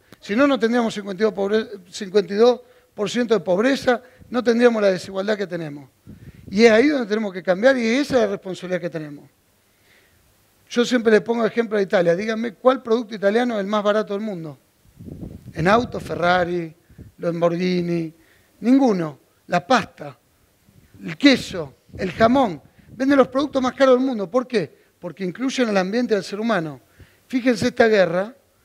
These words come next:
que dejó expuesta a Alemania, que se vendía como el gran país ambiental del mundo, y si no tuvieran todavía hoy el gas ruso, no podría producir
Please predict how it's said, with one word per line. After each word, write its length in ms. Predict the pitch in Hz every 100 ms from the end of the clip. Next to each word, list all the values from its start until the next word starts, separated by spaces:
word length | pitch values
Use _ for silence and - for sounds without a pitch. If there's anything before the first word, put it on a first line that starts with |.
| _ _ _
que 100 | 175
dejó 260 | 175 - 220
expuesta 420 | - 233 214 208
a 20 |
Alemania, 420 | 202 233 240 190
que 80 | 165
se 120 | -
vendía 300 | 170 175 196
como 200 | 170 175
el 100 | 170
gran 280 | 190 262 254
país 260 | 208 214 226
ambiental 760 | 202 208 202 202 226 202 165 - _ _
del 220 | 175 208 226
mundo, 680 | 269 220 208 240 240 - - - - -
y 100 | -
si 180 | - 202
no 120 | 247
tuvieran 300 | 254 262 233
todavía 360 | 226 220 240 233
hoy 160 | 233
el 80 | 214
gas 180 | 233 226
ruso, 540 | 269 254 - 247 254 - _ _ _ _
no 140 | 214 240
podría 280 | 254 240 233
producir 540 | 214 185 254 262